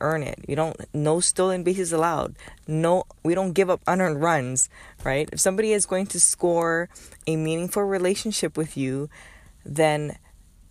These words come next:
they gotta earn it. It's not some, you know, th-,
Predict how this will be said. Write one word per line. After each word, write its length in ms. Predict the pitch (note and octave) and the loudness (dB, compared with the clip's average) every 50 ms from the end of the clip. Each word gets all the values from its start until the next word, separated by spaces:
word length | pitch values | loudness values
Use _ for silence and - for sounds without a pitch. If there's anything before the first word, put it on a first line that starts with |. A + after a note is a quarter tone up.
| - - - - - - - - - - | -20 -20 -20 -20 -20 -20 -20 -6 -2 0
they 100 | F3+ F3+ | 0 0
gotta 240 | - A#3 G#3+ - - - | 0 0 -2 -2 -2 -2
earn 220 | D#3+ E3+ F3+ E3+ | -2 -2 -2 -2
it. 180 | - - - - _ _ - - - - - - | -6 -8 -12 -14 _ _ -20 -20 -20 -20 -20 -14
It's 160 | - - - F#3+ | -10 -8 -6 -4
not 240 | G3+ F#3+ - - | -2 -2 -2 -2
some, 420 | - - G3 F#3 F3 D#3+ D#3 D3+ - - - - | -2 0 0 0 0 -2 -4 -8 -10 -14 -12 -10
you 120 | D#3 D#3+ | -8 -6
know, 200 | D#3 D2 - - - - - - - - - - - - - - - - - - - - - | -6 -6 -8 -10 -12 -16 -20 -20 -20 -20 -20 -20 -20 -20 -20 -20 -20 -20 -20 -20 -20 -20 -18
th-, 140 | - F#3 | -16 -16